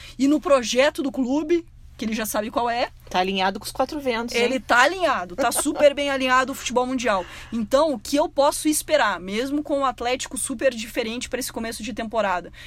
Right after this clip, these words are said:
Speaker 1: é pelo menos um Atlético competitivo, um Atlético que não vai abdicar do seu estilo de jogo. Por exemplo, não vai jogar pra jogar contra o Flamengo recuadinho, vai tentar propor o jogo, vai tentar jogar com velocidade.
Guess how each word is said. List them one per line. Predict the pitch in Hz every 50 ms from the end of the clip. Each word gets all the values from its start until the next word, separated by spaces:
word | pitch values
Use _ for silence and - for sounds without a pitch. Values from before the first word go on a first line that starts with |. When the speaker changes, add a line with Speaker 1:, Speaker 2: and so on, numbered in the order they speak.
| - -
Speaker 1:
é | - - 226
pelo | 208 - 240 247 240
menos | 247 262 277 254
um | 285 262
Atlético | 247 233 - 247 233 254 - - - 269
competitivo, | - - 262 254 - 262 220 - - - - - 214 202 175 170 165 - - - - - -
um | 196
Atlético | 208 202 - 208 202 220 208 - - 220
que | 208 - 254
não | 240 240 226
vai | 202 214 226 247
abdicar | 247 220 247 202 269 - - 220 226
do | 226 240 247
seu | - - 247
estilo | 285 294 - - 254 240 254 226
de | 233 247
jogo. | 202 208 220 226 208 185
Por | - 233 214
exemplo, | 214 202 202 185 156 196 196
não | 208
vai | 208 220 226 240
jogar | 254 226 233 226
pra | 214 226
jogar | 220 220 226 220
contra | 226 226 208 214
o | 214
Flamengo | 202 - 208 196 214 247 269 247 254
recuadinho, | 247 262 262 - 277 277 277 214 233 233 220 190 - - - - - - -
vai | - - 202 202 208 220
tentar | 214 269 240 226 233 226 220
propor | 208 220 220 - 226 220
o | 233 214
jogo, | 196 208 214 208 202 185 180 175
vai | 185 196 202 202
tentar | 226 214 202 220 214 214
jogar | 226 226 226 220 226 220
com | 226 233
velocidade. | 214 220 220 226 - - - 226 220 214 202 190 180 175 -